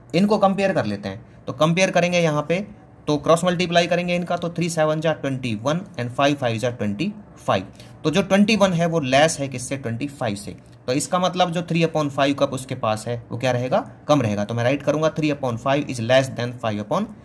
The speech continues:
seven। तो ये जो ब्राउन शुगर है उसके पास three upon five कप ये एनफ नहीं रहेगा। तो मैं राइट करूँगा, so three upon five cup of brown sugar, brown sugar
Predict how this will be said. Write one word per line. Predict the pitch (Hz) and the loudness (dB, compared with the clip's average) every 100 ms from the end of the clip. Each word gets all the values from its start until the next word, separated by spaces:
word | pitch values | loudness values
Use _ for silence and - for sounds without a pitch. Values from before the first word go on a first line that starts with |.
| - - | -20 -10
seven। | - 131 95 101 - - - - - | 0 0 0 -8 -16 -20 -20 -20 -4
तो | 185 208 180 | 0 2 2
ये | 135 190 | 2 2
जो | 190 208 214 - - - - 127 | 4 2 0 -6 -20 -20 -16 0
ब्राउन | 160 190 | 2 4
शुगर | 180 160 | 4 4
है | 156 | 4
उसके | 151 165 | 0 0
पास | 160 165 | 0 0
three | 139 135 | -4 -2
upon | 131 127 | -4 0
five | 131 120 | 0 0
कप | 107 - - - 117 | -2 -6 -12 -16 -8
ये | 123 156 160 | -2 0 -2
एनफ | 131 147 190 - 131 | -4 -2 -4 -4 2
नहीं | 147 123 | 4 4
रहेगा। | 104 101 | 2 -2
तो | 101 | -4
मैं | 113 | -4
राइट | 113 127 | -2 -2
करूँगा, | 127 123 135 165 - - - | -2 -4 -2 -2 -4 -20 -12
so | - 156 170 - - - - - - - - - - - - - 151 | -2 -2 -2 -6 -20 -18 -18 -18 -20 -20 -20 -20 -20 -20 -20 -8 2
three | 170 170 131 | 2 2 -4
upon | - 131 123 | -4 -6 -2
five | 135 127 135 131 - - - - - - - - | 2 2 0 -8 -20 -20 -20 -20 -20 -20 -20 -4
cup | 131 135 - 120 | -2 -2 -6 0
of | 123 120 - - - - - | 0 -2 -16 -20 -20 -18 -8
brown | 113 139 143 | 0 2 2
sugar, | - 104 98 - - - - - - - - - 117 | -2 -4 -4 -6 -20 -20 -20 -20 -20 -20 -20 -16 -4
brown | 127 139 156 160 | -2 0 -2 -4
sugar | - 113 110 | -8 -6 0